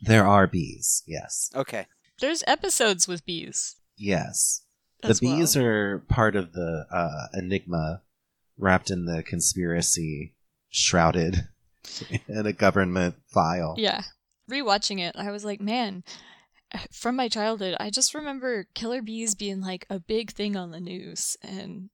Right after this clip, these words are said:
Speaker 3: I guess they just, like, got absorbed straight up in the writer's room." Everybody was like, "Killer bees. That's what we're gonna write about."
Speaker 2: They tried to bring that panic back early pandemic, and we
Speaker 3: Yeah.
Speaker 2: were not having it.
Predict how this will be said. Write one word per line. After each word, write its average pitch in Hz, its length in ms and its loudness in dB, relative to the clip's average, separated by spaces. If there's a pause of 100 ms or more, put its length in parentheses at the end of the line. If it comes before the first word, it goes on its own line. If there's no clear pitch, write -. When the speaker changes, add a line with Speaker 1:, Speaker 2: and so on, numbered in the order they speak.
(180)
Speaker 3:
I 185 120 -14
guess 190 200 -10
they 190 100 -12
just, - 280 -8
like, 170 280 -6
got 175 240 -2
absorbed 170 680 -8 (400)
straight - 400 -4
up 170 240 -4
in 185 140 -8
the 185 100 -8
writer's 180 380 -6
room." 185 300 -12 (140)
Everybody 220 480 -10
was 185 200 -4
like, 190 220 -8 (280)
"Killer 330 480 4 (160)
bees. - 580 -4 (320)
That's 220 380 4
what - 100 -2
we're 170 140 -6
gonna 170 200 -4
write - 220 -4
about." - 300 -4 (120)
Speaker 2:
They 139 100 -4
tried 208 240 4
to 180 60 2
bring 165 260 0
that 156 180 4
panic 151 360 0
back 135 280 2
early 127 260 0
pandemic, 120 760 -8
and 240 100 6
we 269 60 10
Speaker 3:
Yeah. 233 160 8
Speaker 2:
were - 60 4
not 120 260 0 (180)
having 131 380 0
it. 113 160 -12